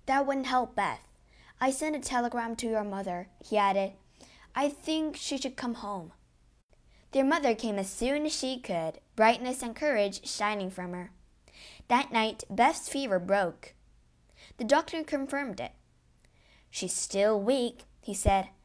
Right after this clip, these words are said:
"but I think she'll pull through." Chapter seven, Endings and Beginnings. Like sunshine after a storm, several peaceful weeks followed.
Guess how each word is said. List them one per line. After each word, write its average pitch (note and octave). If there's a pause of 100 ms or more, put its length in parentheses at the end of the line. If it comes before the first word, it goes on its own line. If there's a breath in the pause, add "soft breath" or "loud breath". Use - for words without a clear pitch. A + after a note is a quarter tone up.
(380 soft breath)
"but G3+
I G3+
think C#4+
she'll B3
pull G3+
through." E3+ (840)
Chapter G#3
seven, E3+ (180)
Endings G3+
and F#3+
Beginnings. F3 (800 loud breath)
Like A#3
sunshine C4
after F3+
a F#3
storm, F#3
several C#4
peaceful B3+
weeks A3
followed. D#3+